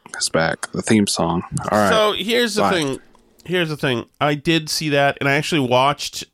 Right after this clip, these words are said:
Speaker 2: a lot of the first episode. I don't want, I don't like this, that they're three men who are full frontal nudity in that episode.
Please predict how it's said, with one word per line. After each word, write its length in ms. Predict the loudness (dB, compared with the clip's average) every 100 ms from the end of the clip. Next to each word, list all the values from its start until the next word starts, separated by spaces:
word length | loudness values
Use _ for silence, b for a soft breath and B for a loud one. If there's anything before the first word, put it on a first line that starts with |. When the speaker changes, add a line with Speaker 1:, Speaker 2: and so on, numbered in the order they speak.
| -18 -6 -2
Speaker 2:
a 100 | 0
lot 300 | 2 2 0
of 80 |
the 80 | -2
first 300 | -4 -4 -2
episode. 480 | -4 -4 -4 -2 -4 b b b b b b _ -2
I 80 | 0
don't 200 | 0 0
want, 300 | 2 2 2
I 80 | 0
don't 180 | 0 0
like 400 | 0 0 -4 -4
this, 320 | -2 -2 -6 -4
that 220 | -4 0
they're 300 | 2 2 2 -2 -12 -16
three 280 | -6 -2
men 260 | 0 0 0
who 160 | 0 0
are 100 | 0
full 340 | -2 0 0
frontal 400 | 0 -2 -2 -2
nudity 600 | 0 0 -2 -4 -6 -8 -4
in 500 | 0 2 0 -2 -6 _ -6
that 220 | -2 0
episode. 480 | -2 -4 -4 -2